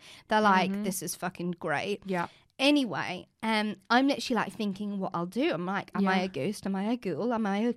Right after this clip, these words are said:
Speaker 1: cheeky little witch?" You
Speaker 2: Yeah,
Speaker 1: know, 'cause,
Speaker 2: yeah.
Speaker 1: 'cause when you're that age, you're not thinking about being a slag.
Speaker 2: No.
Speaker 1: You're thinking about what's clever.
Speaker 2: What's,
Speaker 1: What's clever?
Speaker 2: what's clever?
Speaker 1: What is gonna make me stand out? My friend says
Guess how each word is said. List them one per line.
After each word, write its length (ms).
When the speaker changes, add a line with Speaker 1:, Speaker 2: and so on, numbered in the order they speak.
Speaker 1:
cheeky 300
little 180
witch?" 400
You 120
Speaker 2:
Yeah, 140
Speaker 1:
know, 100
'cause, 200
Speaker 2:
yeah. 80
Speaker 1:
'cause 240
when 160
you're 100
that 140
age, 220
you're 80
not 160
thinking 260
about 240
being 220
a 40
slag. 400
Speaker 2:
No. 220
Speaker 1:
You're 160
thinking 340
about 380
what's 260
clever. 460
Speaker 2:
What's, 480
Speaker 1:
What's 300
clever? 240
Speaker 2:
what's 180
clever? 280
Speaker 1:
What 400
is 140
gonna 160
make 200
me 60
stand 300
out? 340
My 220
friend 340
says 360